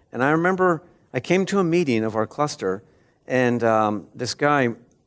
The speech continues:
our leader, Murray, Murray Cottle, he, he told us something which just absolutely shocked all of us in the room. I'll change the guy's name. I'll say his name is John.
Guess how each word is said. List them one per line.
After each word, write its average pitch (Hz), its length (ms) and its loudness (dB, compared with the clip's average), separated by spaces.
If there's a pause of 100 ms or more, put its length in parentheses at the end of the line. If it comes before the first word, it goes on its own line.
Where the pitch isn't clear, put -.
our 117 100 2
leader, 135 260 2
Murray, 110 360 0
Murray 123 240 0
Cottle, 110 500 -4 (580)
he, 131 260 0
he 139 200 -6
told 165 300 -2
us 135 100 -2
something 127 480 -2 (200)
which 117 160 -8
just - 260 -6
absolutely 151 520 -4
shocked - 540 -8
all 127 160 0
of 131 80 -4
us 139 160 -6
in 143 80 -4
the 139 80 -4
room. 151 300 -8 (2500)
I'll 110 140 -4
change 139 360 0
the 139 120 0
guy's 120 340 0
name. 113 260 -2
I'll 95 120 -10
say - 160 -4
his 107 120 -2
name 107 180 -6
is 85 120 -12
John. 90 540 -6